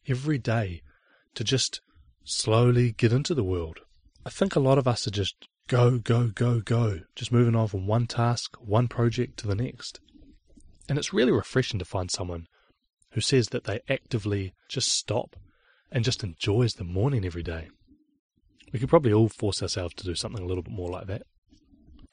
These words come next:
I also wanted to talk about blogging. Are you blogging? I don't really care what you're creating, but you've got the knowledge and expertise. You know what you know better than anyone else. Share it.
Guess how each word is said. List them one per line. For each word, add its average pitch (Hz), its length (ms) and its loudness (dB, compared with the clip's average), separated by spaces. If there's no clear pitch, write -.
I 190 40 6
also 233 200 4
wanted 214 220 4
to - 80 -6
talk 135 180 2
about 117 220 -2
blogging. 104 380 0
Are 160 40 6
you 190 80 6
blogging? 151 320 6
I 254 60 4
don't 339 100 0
really 143 160 4
care - 240 0
what 113 180 0
you're 110 100 -4
creating, 92 500 -4
but 127 120 -2
you've 180 200 0
got 190 140 2
the 120 100 2
knowledge 117 400 2
and 107 80 -2
expertise. 117 760 -4
You 175 120 2
know 208 100 6
what 139 200 4
you 123 120 4
know 107 400 0
better 113 160 4
than 104 200 -2
anyone 139 340 2
else. 107 440 -6
Share 285 320 0
it. - 160 -6